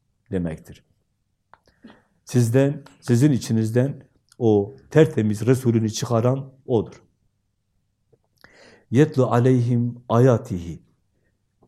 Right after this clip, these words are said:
O size onun ayetlerini okuyor. Ve yüzekkihim, sizi temizliyor. Ve yuallimuhumul kitab,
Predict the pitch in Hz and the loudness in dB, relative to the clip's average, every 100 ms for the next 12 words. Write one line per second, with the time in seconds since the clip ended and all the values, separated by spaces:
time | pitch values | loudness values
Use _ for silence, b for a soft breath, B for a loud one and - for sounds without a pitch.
0 | _ - 139 139 135 - 123 123 131 135 | _ 4 6 6 2 -2 0 2 0 -2
1 | - _ _ _ _ 120 147 156 - 107 | -14 _ _ _ _ 0 2 2 -2 0
2 | 110 107 110 110 110 90 - _ 110 110 | 2 2 0 0 -2 -4 -8 _ -2 -2
3 | - 113 127 - - _ _ _ _ _ | 2 2 2 -2 -20 _ _ _ _ _
4 | _ _ _ _ _ _ _ _ _ _ | _ _ _ _ _ _ _ _ _ _
5 | _ 110 127 131 117 113 113 - 123 107 | _ -8 -2 2 2 2 -2 0 2 2
6 | 117 123 123 - _ _ - - 117 120 | 0 -4 -6 -18 _ _ -10 -2 0 0
7 | 107 110 - 117 113 110 110 107 123 - | -2 -4 -4 0 0 -2 0 2 0 -2
8 | - _ b b b 107 110 117 117 117 | -18 _ b b b 0 2 2 0 0
9 | 117 131 117 107 110 110 113 123 123 - | 2 2 2 0 -2 0 0 -2 -4 -14
10 | - 120 117 120 131 | -4 -4 0 -2 -2